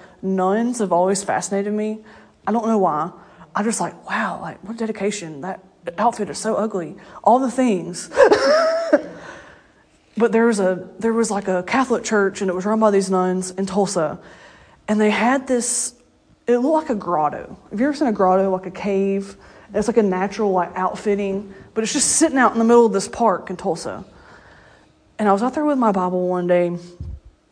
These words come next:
I was having a really bad time, just bad. Like, nothing, nothing felt right. Nothing was going right.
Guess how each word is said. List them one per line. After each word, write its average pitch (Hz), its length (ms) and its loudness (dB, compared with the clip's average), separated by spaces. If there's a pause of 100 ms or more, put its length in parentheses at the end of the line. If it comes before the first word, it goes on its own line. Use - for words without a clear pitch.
(100)
I - 100 -6
was 220 120 -8
having 226 220 -2
a 196 60 -4
really 185 280 -4
bad 175 260 -2
time, 160 360 -8 (420)
just 220 320 -8
bad. 170 360 -10 (680)
Like, 180 200 -2
nothing, 190 840 0
nothing 175 300 -6
felt 196 360 -4
right. 180 400 -6 (340)
Nothing 185 140 -10
was 160 140 -10
going 196 300 -2
right. 175 360 -2